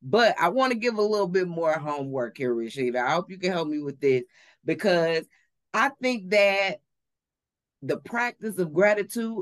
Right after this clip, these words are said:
it, it can be a skill that we all probably need to work on, right?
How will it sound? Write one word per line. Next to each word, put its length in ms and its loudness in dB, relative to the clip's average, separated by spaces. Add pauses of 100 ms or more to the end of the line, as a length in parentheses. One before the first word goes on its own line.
it, 260 -4
it 200 -4
can 200 -2
be 360 -2
a 120 2
skill 540 0
that 200 2
we 180 -4
all 580 -2 (340)
probably 340 -2
need 260 -6
to 80 -2
work 340 -4
on, 220 -10
right? 400 0